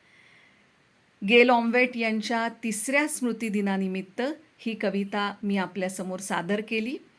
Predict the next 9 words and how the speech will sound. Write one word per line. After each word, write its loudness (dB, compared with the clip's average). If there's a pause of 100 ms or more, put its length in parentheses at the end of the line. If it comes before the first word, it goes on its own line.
(260)
ही 0
कविता 0
आपल्याला -2
कशी -4
वाटली -2
हे -2
मला 0
जरूर 0
कळवा 0